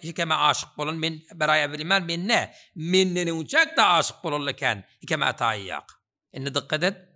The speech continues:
Allama Butin ibarati bid'an. Bid'an ýen täze, now diýdigi. Şi, Allame köplenç Kur'an'ın kelimatlarından istifade etdiye.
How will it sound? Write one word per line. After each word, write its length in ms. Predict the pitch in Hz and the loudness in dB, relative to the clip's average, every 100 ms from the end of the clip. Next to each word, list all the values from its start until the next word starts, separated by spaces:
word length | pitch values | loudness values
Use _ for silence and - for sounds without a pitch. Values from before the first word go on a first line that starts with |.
| _ _ _ _ _ - | _ _ _ _ _ -2
Allama 480 | 143 143 139 135 127 | 0 2 2 0 -4
Butin 260 | 123 135 | -6 -6
ibarati 680 | 143 127 117 110 107 95 - - - | -4 2 2 2 -2 -10 -14 -18 -14
bid'an. 540 | 131 120 104 113 92 - _ _ _ _ _ 135 | -8 -4 -2 -2 -4 -12 _ _ _ _ _ -6
Bid'an 320 | 131 135 135 | 0 0 0
ýen 120 | 127 | -6
täze, 600 | - 127 123 131 110 - 139 | -4 0 0 -2 -4 -8 -4
now 260 | 143 143 113 | -2 0 -4
diýdigi. 540 | 104 101 95 92 _ _ _ _ _ _ _ | -8 -8 -12 -14 _ _ _ _ _ _ _
Şi, 420 | - 202 226 - - 156 | -4 -2 -2 -6 -16 -6
Allame 380 | 147 143 165 - - | 0 0 0 -10 -10
köplenç 600 | 147 _ 190 226 214 - _ _ - | -12 _ -6 -4 -6 -12 _ _ -6
Kur'an'ın 720 | 147 156 156 156 165 214 214 _ _ _ _ _ | -4 -2 0 0 0 -4 -6 _ _ _ _ _
kelimatlarından 840 | - 156 143 131 120 - 117 110 107 | -6 -4 0 0 -2 -4 -4 -4 -6
istifade 520 | 123 - 95 98 95 | -8 -10 -8 -8 -8
etdiye. 420 | 110 113 76 - | -14 -18 -20 -20